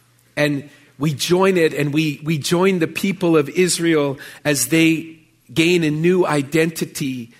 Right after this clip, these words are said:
changing from slaves to become the people of God. And it's such a beautiful thing. Stories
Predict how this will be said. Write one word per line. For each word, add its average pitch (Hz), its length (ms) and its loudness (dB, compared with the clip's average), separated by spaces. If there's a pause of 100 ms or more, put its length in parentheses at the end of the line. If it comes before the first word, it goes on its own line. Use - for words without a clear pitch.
(280)
changing 165 500 0
from 139 200 -2
slaves 147 760 0
to - 140 -6
become 147 460 -4
the 123 100 -10
people 147 480 -4
of 113 140 -6
God. 123 460 -6 (500)
And 147 100 -2
it's 147 220 -2
such - 420 -2
a 143 80 -2
beautiful 151 600 -4
thing. 123 360 -2
Stories 220 1040 2